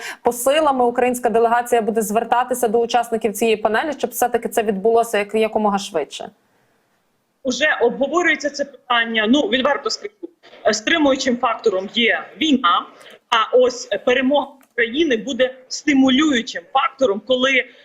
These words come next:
Speaker 2: не дванадцять країн, а всі тридцять членів Альянсу будуть консенсусом, е, просити вже Україну і пришвидше, е, пришвидшено вступати в нато. Тому зараз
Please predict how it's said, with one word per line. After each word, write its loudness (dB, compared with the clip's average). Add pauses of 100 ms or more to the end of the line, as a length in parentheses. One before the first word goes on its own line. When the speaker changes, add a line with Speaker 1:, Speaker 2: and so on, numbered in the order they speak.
(140)
Speaker 2:
не 2
дванадцять -2
країн, -2
а 2
всі -2
тридцять 0
членів -4
Альянсу -2 (340)
будуть 0
консенсусом, -2 (260)
е, 2
просити 0
вже 0
Україну 2
і -2
пришвидше, -2 (320)
е, 0
пришвидшено -4
вступати -2
в -6
нато. -2
Тому 2
зараз -2